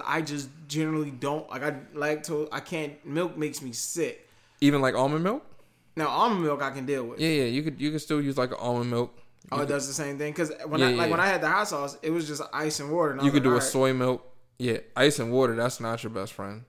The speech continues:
Speaker 2: That's a terrible
Speaker 1: 'Cause it, it makes everything colder, and then it's like it opens up them senses and gets the party going even
Speaker 2: Yeah, that
Speaker 1: crazier.
Speaker 2: milk, that milk has, uh, certain chemicals in there that cool off.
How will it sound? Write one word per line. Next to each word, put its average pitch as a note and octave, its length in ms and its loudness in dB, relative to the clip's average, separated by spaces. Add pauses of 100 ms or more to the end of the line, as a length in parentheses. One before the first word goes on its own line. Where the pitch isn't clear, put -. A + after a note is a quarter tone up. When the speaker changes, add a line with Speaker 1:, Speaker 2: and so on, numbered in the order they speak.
(140)
Speaker 2:
That's - 180 -8
a A#2 40 -14
terrible A#2+ 240 2
Speaker 1:
'Cause D3 80 0
it, D#3+ 220 -2
it D#3+ 220 -4
makes D#3 240 0
everything D3+ 440 -2
colder, F3 560 4
and C3+ 280 -6
then D3 160 -2
it's C#3+ 220 -4
like C3+ 220 -4
it B2+ 140 -8
opens C#3+ 360 -4
up C#3 360 -8
them C3 160 -10
senses D#3 440 -2
and C3+ 120 -10
gets C#3 180 -8
the - 100 -12
party C#3+ 260 -4
going C3 260 -10
even A#2+ 140 -6
Speaker 2:
Yeah, A#2 80 -2
that A2+ 60 -2
Speaker 1:
crazier. D#3 240 0
Speaker 2:
milk, - 240 -4
that A#2 120 -4
milk B2 280 -2
has, A2+ 420 -8
uh, G#2 160 -12
certain G#2+ 480 -10 (380)
chemicals A#2+ 680 -6
in G#2+ 120 -8
there G#2 260 -8
that A2 320 -10
cool C3 360 -2
off. A#2 440 -4